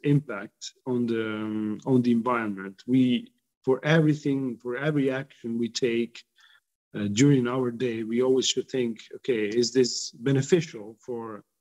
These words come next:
for myself, for my peers, for, uh, my family, for my environment and nature and space and,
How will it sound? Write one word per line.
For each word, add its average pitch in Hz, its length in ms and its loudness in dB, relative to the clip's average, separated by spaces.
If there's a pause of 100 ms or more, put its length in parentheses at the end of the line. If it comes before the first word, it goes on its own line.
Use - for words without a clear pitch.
(480)
for 123 120 -2
myself, 151 640 2
for 123 120 -2
my 117 200 -4
peers, 165 680 2
for, 120 380 -4
uh, 107 60 -8
my 113 160 -8
family, 156 580 6
for 147 180 -6
my 113 180 -6
environment 139 840 -2
and 104 220 -4
nature 131 460 0
and 101 120 -6
space 143 640 2
and, 107 380 -4